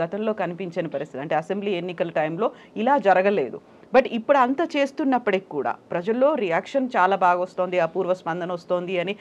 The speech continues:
బీఆర్ఎస్ నుంచి వస్తున్నటువంటి వార్తలు అయినప్పటికీ కూడా ఆ, మ్,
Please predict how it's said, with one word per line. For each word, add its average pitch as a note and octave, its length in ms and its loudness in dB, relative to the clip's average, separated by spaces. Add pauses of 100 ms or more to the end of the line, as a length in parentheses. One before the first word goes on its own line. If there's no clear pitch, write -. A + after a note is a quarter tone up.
(280)
బీఆర్ఎస్ A3 420 6
నుంచి G#3 240 -2
వస్తున్నటువంటి F#3 640 -2
వార్తలు D#3 440 -2
అయినప్పటికీ F#3+ 580 -4
కూడా D3 340 -4 (360)
ఆ, G#3 320 10
మ్, E3+ 500 -6